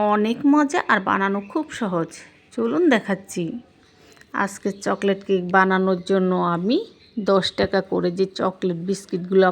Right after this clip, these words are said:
পাওয়া যায়, সেরকম তিন প্যাকেট বিস্কিট নিয়ে নিছি। এবার বিস্কিটগুলো প্যাকেট থেকে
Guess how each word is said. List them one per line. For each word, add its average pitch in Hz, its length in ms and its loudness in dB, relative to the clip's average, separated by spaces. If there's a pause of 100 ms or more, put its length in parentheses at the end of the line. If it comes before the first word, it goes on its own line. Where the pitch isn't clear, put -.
পাওয়া 196 280 2
যায়, 285 240 -2
সেরকম 180 560 0 (200)
তিন 285 280 4
প্যাকেট 214 420 -2 (180)
বিস্কিট 254 440 -2
নিয়ে 185 200 2
নিছি। 175 360 -2 (1400)
এবার 180 300 0
বিস্কিটগুলো 185 800 -2 (480)
প্যাকেট - 340 -2 (120)
থেকে 214 320 -2